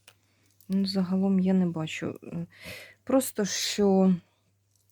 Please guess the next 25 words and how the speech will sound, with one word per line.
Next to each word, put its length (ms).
така 260
і 140
відчай 440
даже, 380
пригнічення, 800
відчай, 480
що, 680
м, 420
м, 600
що, 600
ну, 120
це 360
починається, 1000
а 60
далі 360
ще 280
розгорнеться 800
так, 280
що 200
буде 300
відчай, 480
що 300
ніхто 500
не 160
може 560